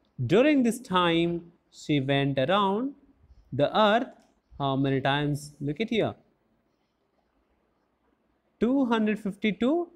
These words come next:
times she tra-, she traveled around the earth, traveling ten point four five million kilometers.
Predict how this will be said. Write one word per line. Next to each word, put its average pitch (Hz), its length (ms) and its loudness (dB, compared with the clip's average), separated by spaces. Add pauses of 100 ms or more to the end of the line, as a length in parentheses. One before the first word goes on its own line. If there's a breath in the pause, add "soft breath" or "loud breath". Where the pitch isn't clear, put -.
(120)
times 220 680 -2 (600)
she 165 300 0 (320)
tra-, 190 300 -2 (360)
she - 220 0
traveled 233 800 0
around 196 560 4
the 190 60 0
earth, 160 680 -2 (2750)
traveling 180 840 0 (640)
ten 196 280 0
point 175 320 -2
four 180 140 0
five 175 260 0
million 196 480 2
kilometers. 190 960 0